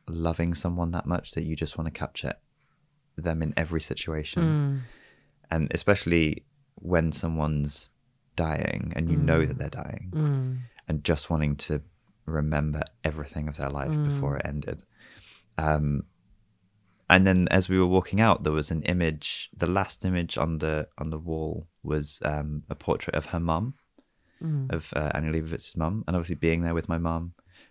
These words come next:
Speaker 1: and having kind of seen all of those images of Susan Sontag. And at this time, I don't think I, I don't think I was out to my parents, but obviously with Annie and Susan being in, like, a queer relationship and
Speaker 2: Annie and Susan.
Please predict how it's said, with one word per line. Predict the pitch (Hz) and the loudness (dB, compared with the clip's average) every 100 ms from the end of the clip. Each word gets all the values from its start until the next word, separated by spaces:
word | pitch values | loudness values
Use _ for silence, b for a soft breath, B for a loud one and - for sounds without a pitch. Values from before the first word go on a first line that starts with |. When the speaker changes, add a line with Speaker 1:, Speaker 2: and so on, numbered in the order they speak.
| b | b
Speaker 1:
and | 76 | -8
having | 78 78 71 | -4 -2 -2
kind | - 73 | -2 -4
of | 71 - _ _ - | -4 -8 _ _ -18
seen | - - 87 | -8 0 2
all | 85 | 2
of | 82 | 4
those | 82 85 | 2 2
images | 85 80 76 73 | -2 0 -2 -4
of | 76 | -6
Susan | - 78 78 | -4 -2 -4
Sontag. | - 76 78 76 76 - _ b b b b b | -4 -4 -2 -4 -4 -10 _ b b b b b
And | 80 78 80 | 0 2 4
at | - | 4
this | 90 | 2
time, | - 87 80 | 2 2 4
I | 78 | 4
don't | 78 | 2
think | - 82 - | 0 -2 0
I, | 80 78 101 - _ _ _ - - _ _ _ _ _ - | 0 -2 -6 -16 _ _ _ -20 -20 _ _ _ _ _ -4
I | 87 | 2
don't | 95 104 | 2 2
think | - 90 87 | 2 0 2
I | 82 | 0
was | 78 | 0
out | - 76 - | 2 0 -2
to | - | -4
my | 76 73 - - | -2 -4 -8 -10
parents, | - 76 76 - - - - - - _ | -2 -2 0 -4 -6 -10 -12 -14 -20 _
but | 76 71 | -2 0
obviously | 78 82 - 80 | -2 -4 -2 0
with | 78 - | 0 -2
Annie | 78 78 76 | -2 0 0
and | 76 73 | 0 0
Susan | - 80 76 | -2 -2 -2
being | 76 78 76 | -2 -2 -2
in, | 76 | -4
like, | 76 - | -6 -8
a | |
queer | - 80 76 | -8 -4 -2
relationship | 76 80 - - 76 73 | -4 -6 -6 -6 -4 2
and | 302 | 4
Speaker 2:
Annie | 302 311 | 8 8
and | 311 277 | 8 6
Susan. | - 330 330 277 247 | 6 6 4 4 2